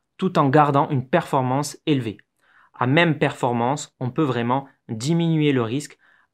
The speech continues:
en diversifiant. Maintenant, pour le risque de marché,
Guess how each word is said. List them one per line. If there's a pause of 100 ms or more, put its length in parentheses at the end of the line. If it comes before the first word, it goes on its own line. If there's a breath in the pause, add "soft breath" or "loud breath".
en
diversifiant. (180)
Maintenant,
pour
le
risque
de
marché,